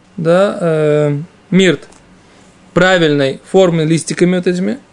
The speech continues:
как мы говорили, три, с трилистниками, да, маале алава катув,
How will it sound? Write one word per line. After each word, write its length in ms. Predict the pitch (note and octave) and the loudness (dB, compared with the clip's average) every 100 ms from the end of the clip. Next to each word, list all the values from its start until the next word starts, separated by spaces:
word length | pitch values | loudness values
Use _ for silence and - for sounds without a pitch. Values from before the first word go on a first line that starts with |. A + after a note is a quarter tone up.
| _ - - | _ -20 -14
как 180 | - E3 | -4 -2
мы 100 | E3+ | 2
говорили, 320 | E3 E3+ F3+ | 4 4 2
три, 260 | D#3+ E3+ F#3 | 0 -2 -4
с 140 | - | -4
трилистниками, 800 | - F#3+ F#3+ E3+ D3 E3 F3+ G#3 B3+ _ | -2 0 2 0 0 -2 -2 -4 -8 _
да, 260 | A3 A3 C#4 - - - - - | -6 -6 -6 -14 -20 -20 -20 -2
маале 580 | E3 E3+ E3 F#3 B3 G#3 | 2 4 4 4 4 2
алава 480 | E3+ F#3 G#3+ F3 | 2 2 2 0
катув, 560 | D3 C3+ - G#3 C#4 | -2 -6 -2 0 2